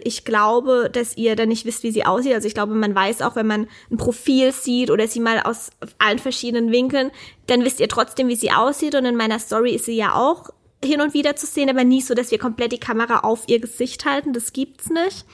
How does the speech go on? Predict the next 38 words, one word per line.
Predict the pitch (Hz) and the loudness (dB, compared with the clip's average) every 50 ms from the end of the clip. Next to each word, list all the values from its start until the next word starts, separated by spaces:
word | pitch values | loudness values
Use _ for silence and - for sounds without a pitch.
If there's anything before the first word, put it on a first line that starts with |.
| - - - - - - - - - - - _ _ | -20 -20 -20 -20 -20 -20 -20 -20 -20 -20 -20 _ _
Ähm, | 269 262 254 254 254 247 240 - - | 4 6 6 6 6 4 2 2 4
darum | - 254 254 277 269 | 2 4 4 4 2
geht's | 254 285 302 - - | 0 0 -2 2 2
mir | 294 | 2
aber | 240 226 - | 4 6 4
auch | - 214 | 4 4
nicht. | 214 220 254 | 2 2 0
Ihr | 233 | 0
dürft | 226 - 262 311 311 - - - | 2 2 0 0 0 -2 -4 0
wissen, | 226 226 226 - 226 214 | 0 2 2 2 2 2
wie | 208 220 | 0 0
sie | - - 220 - | 0 0 0 0
aussieht. | - 196 208 226 - 262 240 | 2 0 0 0 -2 0 0
Damit | 240 233 233 247 240 | 0 0 0 -2 -4
habe | 262 - | -4 -4
ich | 240 - | -4 -4
kein | - 240 320 | -4 -4 -4
Problem. | 220 - 226 220 247 269 294 | -4 -4 -4 2 2 2 2
Es | 294 294 - | 2 0 0
geht | 262 240 254 | -2 0 0
mir | 240 226 | 0 -2
einfach | - 214 226 233 262 254 | -2 -2 -4 -4 -2 -2
nur | 240 226 | -2 -2
darum, | 220 214 214 226 233 - 269 269 - - - - - - - | 0 2 2 2 2 2 -2 -2 -4 -8 -14 -20 -20 -8 -2
dass | - 240 233 - | 0 0 0 2
ich | - 240 294 294 - - 269 | 2 2 2 2 -2 -2 2
nicht | 254 262 262 285 302 359 349 - - - - | 4 6 6 6 4 2 -2 -6 -12 -4 -2
auf | - 254 - - | -2 -2 -2 -2
ihrem | 220 254 277 277 269 | 0 0 2 2 0
Rücken | 262 - 247 247 240 247 254 254 247 | -2 0 0 0 0 0 -2 0 2
meine | 226 214 220 226 233 226 220 | 2 2 2 0 -2 0 0
Reichweite | 208 208 220 254 240 - - 214 214 220 214 214 214 - - - - _ _ _ _ _ _ _ _ _ _ _ - - - - _ | 0 2 2 2 0 -2 -4 0 2 2 2 0 -2 -4 -6 -8 -8 _ _ _ _ _ _ _ _ _ _ _ -20 -20 -20 0 _
ausweiten | - 220 220 254 247 - - - _ _ _ _ _ _ _ _ _ _ - 180 226 202 180 175 165 - - - 214 208 | 4 4 6 4 2 0 -4 -6 _ _ _ _ _ _ _ _ _ _ -4 2 4 4 6 4 2 0 0 -2 0 0
möchte. | 202 196 190 214 - - - 214 220 240 254 - _ _ _ _ _ _ _ _ _ _ _ - - - _ _ _ _ _ - - - - - - - _ _ _ _ _ _ | 0 -2 -4 -6 -8 -10 -8 -6 -6 -6 -8 -12 _ _ _ _ _ _ _ _ _ _ _ -20 -20 -20 _ _ _ _ _ -12 -12 -12 -12 -18 -20 -20 _ _ _ _ _ _
Versteht | - - 220 - 254 262 - | -10 -10 -2 0 0 0 0
man | 339 339 339 | -2 -4 -4
das | 349 349 - - | -4 -4 -6 -6
so? | 359 349 370 | -6 -8 -8